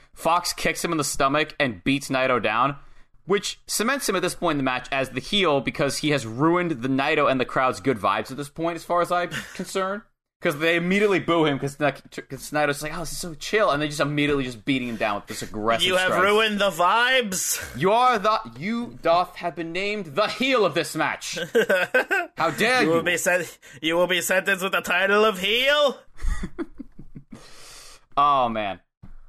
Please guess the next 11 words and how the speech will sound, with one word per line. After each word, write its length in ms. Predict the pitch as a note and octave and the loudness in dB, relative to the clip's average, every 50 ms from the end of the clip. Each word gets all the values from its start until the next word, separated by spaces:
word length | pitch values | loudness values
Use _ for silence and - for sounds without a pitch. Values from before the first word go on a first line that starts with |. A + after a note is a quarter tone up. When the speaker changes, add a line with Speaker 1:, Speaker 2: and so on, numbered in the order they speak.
| - _ - _ _ - | -20 _ -20 _ _ 0
Speaker 1:
Well, 300 | F3 F#3 F#3+ F#3+ F#3+ - - _ _ _ _ _ _ _ - | 4 4 4 4 4 0 -6 _ _ _ _ _ _ _ -6
with 160 | F3+ F3+ - | -4 -2 2
all 160 | G#3+ G3+ G3 | 2 2 2
this 240 | F#3 F3+ F3 - - | 2 0 -2 -4 -6
good, 380 | A#2+ A2+ D3+ D#3+ E3 D#3 D#3 - _ _ - A2+ - - A2+ C3+ | -8 -2 0 0 2 0 -2 -8 _ _ -20 -18 -16 -14 -12 -6
goodness 340 | - D#3 E3 D#3 D3+ C#3 C#3 | -4 -4 -4 -2 -4 -8 -6
to 80 | - C#3+ | -4 -2
it, 60 | B2+ | -2
I 60 | B2 | 0
have 220 | B2 D3 D3+ D#3 D#3 | 0 -2 -2 -4 -4
to, 120 | D#3 C#3 | -8 -12